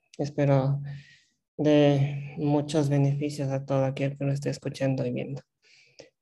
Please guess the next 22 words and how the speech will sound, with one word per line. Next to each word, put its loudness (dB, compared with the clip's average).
Efectivamente, 2
eh, 4
el 0
tema 2
de 0
hoy 0
va -2
a -2
ser -4
la, -4
eh, -4
toxicidad 2
del 4
tratamiento 2
de 4
la 0
quimioterapia 0
e 2
inmunoterapia. -2
Cabe 2
recalcar 0
que, 2